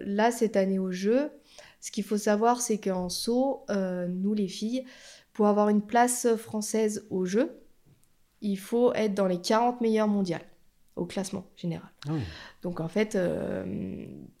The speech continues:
Speaker 1: au début, il y avait que deux places françaises. Il y avait deux Françaises, deux de mes co-, hum, enfin,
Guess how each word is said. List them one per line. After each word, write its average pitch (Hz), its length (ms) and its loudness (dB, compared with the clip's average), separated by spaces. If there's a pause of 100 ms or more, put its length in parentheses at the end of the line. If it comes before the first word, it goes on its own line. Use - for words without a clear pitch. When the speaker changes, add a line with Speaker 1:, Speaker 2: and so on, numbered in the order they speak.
(120)
Speaker 1:
au 196 100 0
début, 196 480 -2
il 226 60 -2
y 214 80 4
avait 180 200 2
que 165 140 -6
deux 165 160 -2
places 202 380 0
françaises. 208 480 -4
Il - 40 -10
y - 40 -8
avait - 420 -12
deux 190 160 -4
Françaises, 196 480 -4
deux 190 140 -6
de 180 100 -8
mes 180 100 -4
co-, - 160 -16
hum, 180 580 -4 (200)
enfin, 175 240 -8